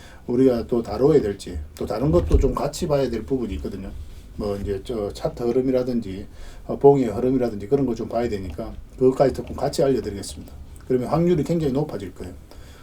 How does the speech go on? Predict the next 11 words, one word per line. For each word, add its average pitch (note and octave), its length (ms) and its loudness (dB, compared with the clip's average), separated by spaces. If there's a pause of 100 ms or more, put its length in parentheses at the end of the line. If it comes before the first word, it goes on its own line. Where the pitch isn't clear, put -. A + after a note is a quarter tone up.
그리고 C3+ 280 8
여러분들에게 C#3+ 720 6
이 C#3 180 2
지표에, E3 460 2
지-, C3+ 160 2
이 C3+ 240 0
지표에 D3+ 480 2
의해서 A#2 480 2
맥점이 C#3 440 2
와 A#2 200 4
있는, A2+ 320 -2